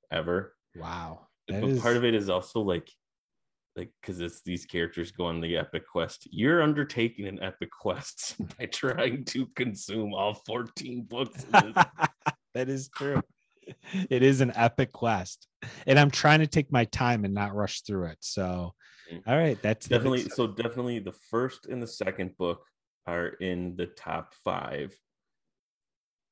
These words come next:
Speaker 1: And then, eh, the last three books are all, are all, um,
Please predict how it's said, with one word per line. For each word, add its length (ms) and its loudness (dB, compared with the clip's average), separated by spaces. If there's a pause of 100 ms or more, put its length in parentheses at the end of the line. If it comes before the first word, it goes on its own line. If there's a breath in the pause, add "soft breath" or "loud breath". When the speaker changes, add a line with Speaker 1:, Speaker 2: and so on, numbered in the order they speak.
(240)
Speaker 1:
And 200 -4
then, 400 -2 (300)
eh, 180 0
the 160 -2
last 580 -2 (200)
three 340 -4
books 680 -8 (960)
are 260 -8
all, 280 -6
are 200 0
all, 500 -4 (160)
um, 420 -8